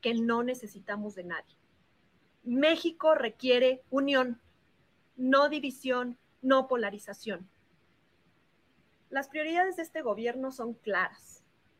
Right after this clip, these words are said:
Le están apostando al Tren Maya, que destruye nuestra selva, nuestros cenotes, ríos y diversidad. Le apostaron a una refinería sin importarle la salud de los mexicanos, ni el cambio climático,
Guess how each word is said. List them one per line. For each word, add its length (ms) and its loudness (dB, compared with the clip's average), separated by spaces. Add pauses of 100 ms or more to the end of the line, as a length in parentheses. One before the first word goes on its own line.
(280)
Le 80 -4
están 340 -2
apostando 480 -6
al 100 -4
Tren 260 -6
Maya, 380 2
que 120 -6
destruye 420 -6
nuestra 320 -8
selva, 400 0
nuestros 400 -10
cenotes, 640 -4 (220)
ríos 480 0
y 100 -4
diversidad. 560 -4 (640)
Le 100 -4
apostaron 520 0
a 40 0
una 160 2
refinería 680 2
sin 160 -6
importarle 640 0
la 120 2
salud 360 -2
de 80 0
los 180 -6
mexicanos, 720 -2 (280)
ni 160 4
el 160 4
cambio 320 4
climático, 720 -2